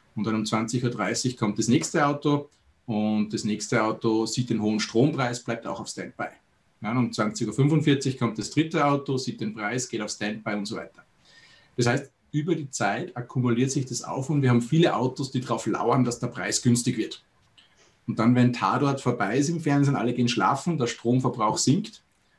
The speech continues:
dann sagt der Netzbetreiber, „Aha, ich habe genug Strom, wir machen den Strompreis günstiger.“ Und der Effekt ist, wenn der Strompreis jetzt günstiger wird,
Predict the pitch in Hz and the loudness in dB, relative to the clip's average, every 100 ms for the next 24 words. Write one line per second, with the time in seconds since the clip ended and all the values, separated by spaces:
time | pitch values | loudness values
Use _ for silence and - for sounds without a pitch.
0 | _ _ 123 117 123 123 117 117 - 120 | _ _ 0 2 2 4 4 2 -2 0
1 | 120 117 170 254 - - - 120 120 - | 2 4 0 0 -4 -4 0 2 2 -2
2 | 127 160 208 131 123 117 - 127 123 - | 2 2 2 0 -4 -4 -2 0 0 0
3 | 117 131 113 110 - 131 - 110 - - | 0 2 0 -2 4 4 4 -4 -4 -12
4 | _ _ _ _ _ _ _ - 104 117 | _ _ _ _ _ _ _ -8 -4 -2
5 | 120 - 131 - 143 127 117 113 131 139 | -2 -2 0 2 4 4 2 2 4 4
6 | 120 113 - 170 190 - 110 117 160 | 2 -2 -2 0 0 0 2 2 2